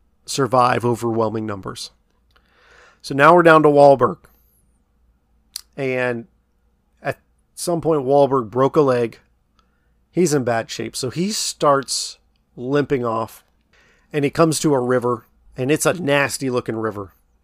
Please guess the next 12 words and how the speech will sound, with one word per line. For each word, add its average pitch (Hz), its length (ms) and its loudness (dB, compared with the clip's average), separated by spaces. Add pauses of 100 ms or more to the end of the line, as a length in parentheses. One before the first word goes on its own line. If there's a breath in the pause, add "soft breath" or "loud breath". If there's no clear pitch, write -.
(140)
It's 127 320 -6
got, 120 540 -6
the 147 140 2
water's 156 420 4
green. 165 600 0 (680)
I 151 140 0
don't 139 120 0
know. 127 260 0
But 123 200 0
he's 147 260 -4
so 156 340 0
thirsty 131 680 -6